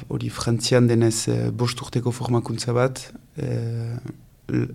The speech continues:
lizentziarekin bakarrik ez du balio lan egiteko. Al-, aldiz, eh, eh,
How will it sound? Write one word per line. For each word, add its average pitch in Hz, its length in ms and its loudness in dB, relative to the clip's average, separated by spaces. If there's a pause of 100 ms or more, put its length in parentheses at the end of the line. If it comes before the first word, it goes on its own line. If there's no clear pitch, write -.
lizentziarekin 123 960 2
bakarrik 120 460 0
ez 113 140 -2
du 117 80 -4
balio 120 300 2
lan 117 160 2
egiteko. 117 540 0 (720)
Al-, 120 180 -2 (160)
aldiz, 123 420 0
eh, 120 580 0 (720)
eh, - 300 -8